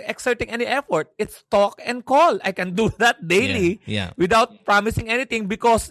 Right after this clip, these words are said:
Speaker 1: anytime na nawala na naman yung konsensya niya doon sa second child
Speaker 2: Yeah.
Speaker 1: and he feels the itch, you're there.
Speaker 2: Yeah.
Speaker 1: You're the spare tire.
Speaker 2: Yeah, that's the problem though.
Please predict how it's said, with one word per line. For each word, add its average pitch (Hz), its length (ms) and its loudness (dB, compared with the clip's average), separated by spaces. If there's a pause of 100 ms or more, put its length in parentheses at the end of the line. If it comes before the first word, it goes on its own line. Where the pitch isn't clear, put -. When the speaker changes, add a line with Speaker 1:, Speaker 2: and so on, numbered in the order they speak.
(160)
Speaker 1:
anytime 262 480 -4
na 226 80 -2
nawala 190 400 2
na 262 80 -6
naman 254 240 -4
yung 202 80 -8
konsensya 220 480 -4
niya 220 100 -6
doon 190 140 -6
sa 170 80 -6
second 196 400 -6
child 180 400 -4 (180)
Speaker 2:
Yeah. - 220 -2
Speaker 1:
and 170 80 -8
he 160 160 -2
feels 220 320 -2
the 233 160 -6
itch, - 320 -6 (240)
you're 247 240 2
there. 226 480 0 (260)
Speaker 2:
Yeah. 117 200 0
Speaker 1:
You're 285 80 4
the 277 120 -8
spare 285 360 -2
tire. 277 680 -2
Speaker 2:
Yeah, 113 280 -4
that's 147 320 -4
the 165 80 -8
problem 98 480 -6
though. 85 240 -20